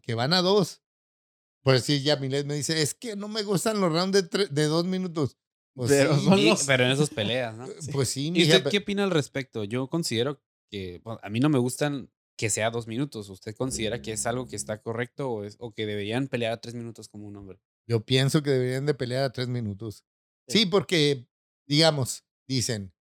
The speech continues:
Speaker 1: "No, pues, es que ¿cuántas Jackies hay que, que puedan hacer peleas de tres minutos?"
Speaker 2: Pero las que sí pueden.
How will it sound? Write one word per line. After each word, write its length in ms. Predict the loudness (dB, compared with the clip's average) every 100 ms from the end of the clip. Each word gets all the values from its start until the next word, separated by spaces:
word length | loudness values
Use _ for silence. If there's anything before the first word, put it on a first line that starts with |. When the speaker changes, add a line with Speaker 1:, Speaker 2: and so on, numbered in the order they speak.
| _ _ -10
Speaker 1:
"No, 160 | -8
pues, 400 | 0 4 6 4
es 120 | 2 -2
que 220 | -4 -2
¿cuántas 420 | 0 0 -2 -2
Jackies 420 | -4 -4 -4 2
hay 300 | 4 4 2 0
que, 400 | 0 0 -2 -10 _ _
que 120 | -2 0
puedan 240 | 0 2
hacer 500 | 0 0 -4 -4 -10 _
peleas 300 | -4 -4 -6
de 80 | -8
tres 180 | -6 -6
minutos?" 520 | -6 -8 -10 -14 _ _ _ _ _ _ _ _
Speaker 2:
Pero 120 | -2
las 140 | 0 0
que 120 | -4
sí 100 | -4
pueden. 340 | -4 -4 -6